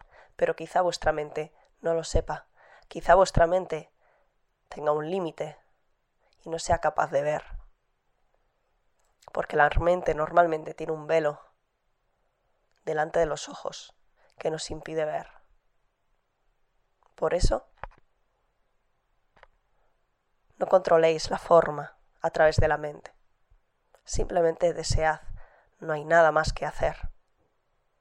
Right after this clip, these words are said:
Desead mientras estáis en el corazón. Y a partir de ahí, el universo pondrá delante de vosotros las piedras del camino,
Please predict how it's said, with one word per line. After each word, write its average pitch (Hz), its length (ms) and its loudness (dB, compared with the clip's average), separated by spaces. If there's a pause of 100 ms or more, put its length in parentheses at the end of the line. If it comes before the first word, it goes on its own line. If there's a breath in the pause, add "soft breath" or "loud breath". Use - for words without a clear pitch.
(720)
Desead 165 520 4 (840 loud breath)
mientras 165 300 0
estáis 160 460 0
en - 180 2
el 156 120 -6
corazón. - 560 -8 (1300)
Y - 80 2
a 175 80 6
partir 160 380 2
de 143 100 -6
ahí, 156 260 0 (840 soft breath)
el 165 140 -4
universo 156 440 0
pondrá 156 320 0
delante 175 360 -2
de 180 60 0
vosotros - 720 -8 (1000)
las 151 260 -6
piedras 175 680 0
del 151 300 -8
camino, 147 500 -6